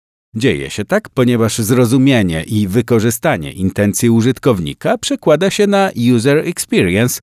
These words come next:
doświadczenie użytkownika na stronie internetowej. Jeżeli wiesz już, w jaki sposób korzystać z fraz kluczowych,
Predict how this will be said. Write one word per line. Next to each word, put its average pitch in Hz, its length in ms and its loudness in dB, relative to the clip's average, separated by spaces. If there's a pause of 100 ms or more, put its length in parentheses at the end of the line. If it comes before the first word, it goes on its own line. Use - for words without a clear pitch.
(140)
doświadczenie 131 960 -2
użytkownika 101 880 -2
na 202 160 0
stronie 101 520 0
internetowej. 120 1200 0 (400)
Jeżeli 117 380 2
wiesz 123 300 0
już, 80 220 -6
w 76 100 -4
jaki 131 320 -2
sposób - 500 -4
korzystać 95 520 -4
z - 40 -8
fraz - 260 -6
kluczowych, 98 720 -2